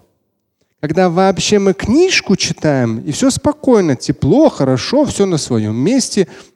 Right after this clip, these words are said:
дети вот они гуляют, вот супруга там кушать готовит, всё хорошо, всё ровно. Конечно, Всевышний может сделать всё.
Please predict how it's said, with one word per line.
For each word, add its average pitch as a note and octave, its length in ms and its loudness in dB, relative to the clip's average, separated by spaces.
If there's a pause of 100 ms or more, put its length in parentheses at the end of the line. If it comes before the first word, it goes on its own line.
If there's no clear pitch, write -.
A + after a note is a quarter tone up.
(100)
дети D4+ 240 2
вот D#3+ 220 2
они C3 160 0
гуляют, F#3 640 0 (320)
вот F4 180 2
супруга F#3 480 2
там C#3 220 -2
кушать D#3+ 300 -2
готовит, D3+ 340 0
всё G4 180 2
хорошо, D4+ 440 2
всё A#3+ 180 0
ровно. D3 380 2 (200)
Конечно, E3 580 0
Всевышний G#3 420 -2
может D#3+ 280 0
сделать C3 320 0
всё. - 420 -6